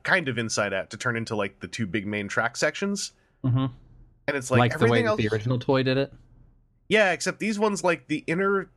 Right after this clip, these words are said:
Speaker 1: chunk of the th-, shin or, like, goes, it has to do, like, a s-, a three sixty, one eighty degree twist to get
Speaker 2: Okay.
Speaker 1: from the top side to the bottom side, which shouldn't be as complicated as it looked.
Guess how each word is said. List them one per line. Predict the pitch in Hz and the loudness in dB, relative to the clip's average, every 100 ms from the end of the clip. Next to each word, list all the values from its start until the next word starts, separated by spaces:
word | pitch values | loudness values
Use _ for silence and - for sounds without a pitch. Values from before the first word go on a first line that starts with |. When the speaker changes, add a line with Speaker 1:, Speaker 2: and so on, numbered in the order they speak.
| - | -6
Speaker 1:
chunk | - 160 185 - - | -2 0 0 -2 -2
of | 139 123 | -2 -2
the | 127 127 123 - | -2 -2 -2 -8
th-, | - - _ | -16 -16 _
shin | - - - 143 135 170 | -6 -2 -2 -2 -2 0
or, | 143 - | -2 -4
like, | 113 123 117 - _ _ _ _ 120 | -4 -2 -4 -6 _ _ _ _ -4
goes, | 135 143 143 127 | 0 0 0 -2
it | 135 | -2
has | 170 - | -2 -2
to | - | -4
do, | 190 | 0
like, | 180 151 | 0 0
a | |
s-, | - - | -2 -2
a | 131 | -6
three | - 170 190 | -6 -4 -2
sixty, | - 190 185 - 170 | -2 -2 -4 -2 -2
one | 131 139 | 0 0
eighty | 143 143 | -2 -4
degree | 139 131 139 | -4 -2 -2
twist | 127 - 123 - - - - _ _ _ _ _ | -4 -2 -2 -2 -4 -8 -12 _ _ _ _ _
to | 113 | -2
get | 131 92 | 2 0
Speaker 2:
Okay. | 101 | 0
Speaker 1:
from | 120 | -4
the | |
top | - 127 127 | -2 -2 0
side | 139 127 | 0 -2
to | 117 | -4
the | |
bottom | 104 113 135 151 | -2 0 0 0
side, | 170 175 196 - - - - | 2 2 0 -6 -20 -20 -4
which | 151 143 - - - _ _ _ | -2 0 -2 -6 -10 _ _ _
shouldn't | - - 196 214 170 | -4 0 0 0 -4
be | 185 175 | -2 0
as | 151 | 0
complicated | - 151 151 175 175 180 190 160 | -2 -2 0 -2 -2 -2 0 -2
as | 131 | -2
it | 123 | -2
looked. | 95 131 - - - | -2 -2 -2 -10 -14